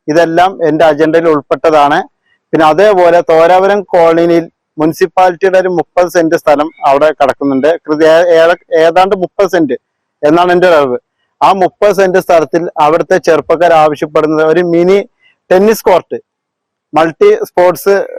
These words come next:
ഏഹ്, ഗ്രൗണ്ട് വേണമെന്നാണ് അവർ ആവശ്യപ്പെടുന്നത്. അത് നടപ്പിലാക്കാൻ ഏതറ്റം വരെയും ഞാൻ പോകാൻ തയ്യാറാണ്. അവരുടെ സ്വപ്നങ്ങൾ യാഥാർത്ഥ്യമാക്കാൻ ഞാൻ, ഏഹ്, തെരഞ്ഞെടുക്കുകയാണെങ്കിൽ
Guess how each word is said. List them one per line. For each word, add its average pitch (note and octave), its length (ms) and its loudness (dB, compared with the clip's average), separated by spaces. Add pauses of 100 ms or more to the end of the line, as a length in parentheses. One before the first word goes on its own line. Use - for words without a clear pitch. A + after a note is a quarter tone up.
(120)
ഏഹ്, F3+ 160 0
ഗ്രൗണ്ട് F3 400 0
വേണമെന്നാണ് F3 440 2
അവർ E3+ 140 2
ആവശ്യപ്പെടുന്നത്. D3 640 -2 (420)
അത് F3+ 480 2
നടപ്പിലാക്കാൻ F3 720 0 (180)
ഏതറ്റം F#3 520 0
വരെയും F3 420 0 (180)
ഞാൻ D#3+ 180 -2
പോകാൻ D#3 400 0
തയ്യാറാണ്. D3+ 640 0 (480)
അവരുടെ D#3+ 500 2
സ്വപ്നങ്ങൾ F3 580 -2 (180)
യാഥാർത്ഥ്യമാക്കാൻ E3 960 0 (360)
ഞാൻ, D#3 180 2 (260)
ഏഹ്, D3+ 320 0 (120)
തെരഞ്ഞെടുക്കുകയാണെങ്കിൽ G3+ 880 0